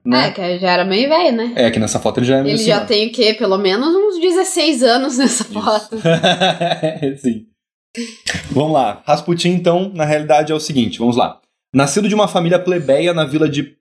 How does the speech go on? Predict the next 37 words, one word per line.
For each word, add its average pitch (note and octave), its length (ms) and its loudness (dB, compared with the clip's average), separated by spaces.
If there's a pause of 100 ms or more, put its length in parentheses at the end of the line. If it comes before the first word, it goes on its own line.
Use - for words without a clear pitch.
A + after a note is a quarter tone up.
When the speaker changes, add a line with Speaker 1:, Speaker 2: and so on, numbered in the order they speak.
(120)
Speaker 1:
Pokrovskoye, E3 1160 0
na C#3 160 0
Sibéria. C#3 560 2
O G3 40 -2
maluco C#3 300 -2
nasceu D3+ 420 0
na G3+ 80 0
Speaker 2:
Ah, - 20 0
Speaker 1:
Sibéria. G#3+ 300 0
Speaker 2:
olha, B3+ 180 2
é, A#3 340 0
olha C#4 360 2
onde C#4+ 180 -2
Speaker 1:
Tá? A3+ 160 2
Speaker 2:
vai, C4 220 0
vai B3+ 180 2
nascer B3 360 -4
Speaker 1:
Nascer D#3 540 2
Speaker 2:
um A3 40 0
Speaker 1:
na A3+ 100 0
Speaker 2:
sujeito G#3+ 160 0
Speaker 1:
Sibéria. B2+ 240 0
Na D#3+ 80 2
Speaker 2:
desse. F3+ 40 2
Speaker 1:
moral, F#3+ 240 2
eu D#3 80 0
vou E3 100 -6
pesquisar F3+ 280 2
no F3+ 100 -2
mapa D3 280 0
pra D#3 140 0
ver C3 100 2
onde C#3 160 2
é C3+ 40 0
que C#3 120 2
é C3 60 4
Pokrovskoye. C3+ 1700 -2